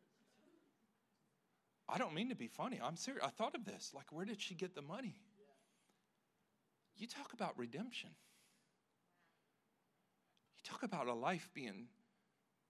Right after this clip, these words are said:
turned around. This, this is what I'm talking about with legacy here. Because maybe your background isn't the best. But a relationship with Jesus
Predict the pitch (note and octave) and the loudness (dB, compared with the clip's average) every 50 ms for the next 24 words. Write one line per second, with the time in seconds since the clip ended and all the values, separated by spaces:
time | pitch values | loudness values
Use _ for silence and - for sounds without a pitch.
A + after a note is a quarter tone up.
0 | _ _ _ _ _ _ _ - - G3 F#3+ D3+ G#2+ F2+ A2 D3+ G3 - - - | _ _ _ _ _ _ _ -2 0 0 2 2 0 0 0 0 0 -2 -2 -4
1 | - - - - - - - - - _ _ _ _ _ _ _ _ _ _ _ | -8 -12 -18 -20 -20 -20 -20 -20 -20 _ _ _ _ _ _ _ _ _ _ _
2 | _ _ _ _ _ _ _ _ _ _ _ _ _ _ _ _ _ _ - B3+ | _ _ _ _ _ _ _ _ _ _ _ _ _ _ _ _ _ _ -4 -2
3 | - - - - - - G#3 A#3+ - - D4+ C#4+ G#3 - - - - - - _ | -2 -2 -4 -6 -4 -4 -2 -2 -2 -2 -4 -2 -2 -4 -6 -8 -10 -16 -20 _
4 | _ _ _ _ _ _ _ _ - - F3+ F3+ E3 D#3+ - - A#3 - - E3+ | _ _ _ _ _ _ _ _ -2 2 2 2 2 0 -4 -6 -6 -6 -6 -2
5 | C3+ C3+ A#2+ G#2+ - B2+ B2 A2+ - - - - D#3 A#3+ A#3+ G#3+ - - - - | 0 2 0 0 0 -2 -6 -6 -8 -10 -6 -2 -2 -2 -2 -4 -6 -8 -10 -10
6 | - - - - - - _ _ _ _ _ _ _ _ _ _ _ _ _ _ | -10 -12 -12 -12 -18 -20 _ _ _ _ _ _ _ _ _ _ _ _ _ _
7 | _ _ _ _ _ _ _ _ _ _ _ - - - - - _ - E3 F#3+ | _ _ _ _ _ _ _ _ _ _ _ -20 -20 -20 -20 -18 _ -4 0 2
8 | F3+ D#3 C#3+ D#3 E3 F#3+ A#3+ G#3 G3+ F#3+ F3 C#3 C3 E3 G3 F3+ E3+ E3 F3 F3+ | 2 2 0 0 0 0 2 2 0 -2 -2 0 2 0 2 4 6 6 6 6
9 | - - D3+ B2+ A2 G#2 G#2 G#2 G#2+ - - - - - _ _ - _ _ F#3+ | 4 2 4 6 6 6 4 2 -2 -6 -14 -20 -20 -20 _ _ -20 _ _ 6
10 | F3+ D3 D#3 B2+ - - - - E3+ D#3 - - - - - - - - - - | 6 6 4 -2 -4 -6 -4 -2 -2 -2 -4 -4 -6 -6 -6 -6 -6 -10 -12 -16
11 | - _ _ - - _ _ _ _ _ _ _ _ _ _ _ - - _ _ | -18 _ _ -20 -20 _ _ _ _ _ _ _ _ _ _ _ -20 -20 _ _
12 | _ - - _ _ - - - - - _ _ _ _ - _ _ _ _ _ | _ -20 -20 _ _ -20 -12 -12 -12 -12 _ _ _ _ -20 _ _ _ _ _
13 | _ _ _ _ _ _ _ _ _ _ _ _ _ _ _ _ - F3 D#3+ D#3 | _ _ _ _ _ _ _ _ _ _ _ _ _ _ _ _ 2 4 6 8
14 | C#3 C#3 C3 D3+ F#3 A#3 - - F3+ C#3+ - - F#3 - - B2 G#2+ - B2 E3 | 8 8 8 8 6 4 4 2 0 0 0 0 0 -2 -2 -6 -4 -4 -4 -4
15 | F#3 E3+ - F#3+ - - - - - - | -4 -6 -6 -10 -10 -10 -8 -8 -8 -10